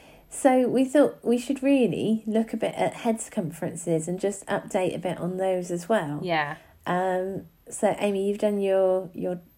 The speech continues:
Speaker 1: your deep
Speaker 2: My
Speaker 1: dive,
Speaker 2: standard
Speaker 1: haven't you?
Speaker 2: dive, yeah. Um,
Speaker 1: Oh,
Speaker 2: and
Speaker 1: amazing.
Speaker 2: it is, I tell you what, you can get into the weeds on this one, I'll tell you, Jen. It is not easy. And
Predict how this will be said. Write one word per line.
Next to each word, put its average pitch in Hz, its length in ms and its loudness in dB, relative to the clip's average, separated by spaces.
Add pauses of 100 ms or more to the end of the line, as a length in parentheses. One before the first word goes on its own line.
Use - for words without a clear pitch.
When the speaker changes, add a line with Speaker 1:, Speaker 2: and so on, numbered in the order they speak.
Speaker 1:
your 180 180 -6 (180)
deep 208 200 -2
Speaker 2:
My 185 80 -4
Speaker 1:
dive, 190 100 4
Speaker 2:
standard 180 760 2
Speaker 1:
haven't 175 100 -8
you? 175 320 -2
Speaker 2:
dive, 165 580 2 (120)
yeah. 175 320 0 (580)
Um, 190 380 -4
Speaker 1:
Oh, 143 400 -2
Speaker 2:
and 226 180 4
Speaker 1:
amazing. 175 580 2
Speaker 2:
it 175 80 2
is, 240 140 -2
I 214 80 -2
tell 233 340 0
you 202 80 0
what, 202 320 4
you 190 140 -4
can 185 140 -8
get 196 200 0
into 175 200 -6
the 165 100 0
weeds 175 380 -4
on 156 180 -4
this 143 240 -8
one, 139 240 -4
I'll 147 200 -2
tell 156 240 -2
you, 143 340 -2
Jen. 139 500 0 (400)
It - 180 -10
is 175 320 2
not 180 300 0
easy. 156 640 4 (320)
And 208 120 0